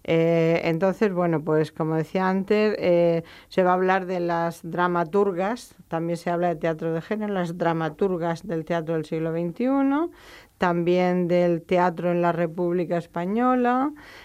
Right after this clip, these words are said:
también de la Edad Media, desde el auto de los Reyes Magos a Gil Vicente. Y luego también acabamos con García Lorca, donde yo voy a hablar del público, y Julio Huélamo Cosma,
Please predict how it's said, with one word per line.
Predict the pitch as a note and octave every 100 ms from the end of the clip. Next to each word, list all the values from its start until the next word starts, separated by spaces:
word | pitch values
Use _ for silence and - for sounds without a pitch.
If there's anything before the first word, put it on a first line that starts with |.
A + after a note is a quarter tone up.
| -
también | - D#3+ E3 F3+ F3+ -
de | E3+ E3 E3
la | D#3+ E3+
Edad | F3+
Media, | F#3 F#3+ F#3+ A3 G4+
desde | C#4 F3 D#3+
el | E3+
auto | F3 E3+
de | F3
los | F3
Reyes | E3+ F3 F3
Magos | E3+ F3+ F3+ F3
a | E3+
Gil | - F3 E3+
Vicente. | E3+ - C4 C4 B3 A#3+ B3+ C#4+ - - - - _
Y | -
luego | G#3+ G#3+ A3
también | A3+ A#3+ B3 C4+ F#4 -
acabamos | D#3+ E3+ F3+ G3+ A3
con | - F3+ E3+
García | F3 E3+ A3 G#3+
Lorca, | A#3 A#3+ - B3+ F4+ A#3+
donde | F3 E3 F3 F3 F#3 A3 -
yo | D#3+ F3
voy | F#3+
a |
hablar | F3+ F#3 F3
del | F#3 F#3
público, | - B3+ A#3 A3 - C4+ - - - - _
y | G3 G#3
Julio | G#3 - A3+ G#3 G#3+ G#3
Huélamo | G3+ G#3+ G#3 G3+ G3
Cosma, | A3+ G#3+ G3 F#3+ G#3